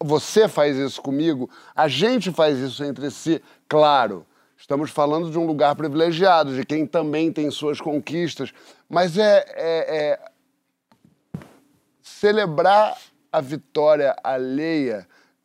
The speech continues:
de quem você gosta, <laughs> especificamente, especialmente, é, é um exercício e é muito gostoso quando você chega num momento onde a vitória do outro é uma es-,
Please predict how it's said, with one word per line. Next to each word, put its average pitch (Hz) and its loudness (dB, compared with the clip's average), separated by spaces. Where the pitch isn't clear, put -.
de 104 -12
quem 113 -4
você 110 -6
gosta, 113 0
<laughs> - -20
especificamente, 113 -8
especialmente, 120 -6
é, 143 0
é 147 -2
um 147 0
exercício 151 -4
e 151 2
é 180 6
muito 208 -2
gostoso 208 0
quando 147 -2
você 135 -4
chega 139 -4
num 139 -4
momento 139 -2
onde 131 -2
a 135 4
vitória 143 0
do 135 -4
outro 143 0
é 143 4
uma 147 2
es-, - -8